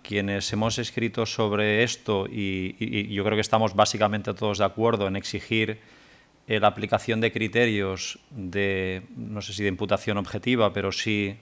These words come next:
de, de, de lesividad y, y, y, y, y ahora explicaré por qué creo que, mm, mm, digamos, nos referimos más a la lesividad que a la imputación ob-, objetiva.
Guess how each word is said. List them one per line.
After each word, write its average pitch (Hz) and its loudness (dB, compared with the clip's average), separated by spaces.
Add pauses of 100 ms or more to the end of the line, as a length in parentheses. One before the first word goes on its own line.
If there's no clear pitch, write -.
(120)
de, 107 -6
de, - -6
de 110 -4
lesividad 107 4
y, 110 -4 (200)
y, 110 -2 (520)
y, 113 -4
y, 113 -2
y 104 2
ahora 104 6
explicaré 110 4
por 107 0
qué 110 -2
creo 113 6
que, 98 0 (160)
mm, 120 -4
mm, 98 -4
digamos, 107 0
nos 113 4
referimos 110 -2
más 113 0
a 117 2
la 110 2
lesividad 110 -2
que - -12
a - -6
la 101 -4
imputación 101 -4
ob-, 113 0
objetiva. 117 4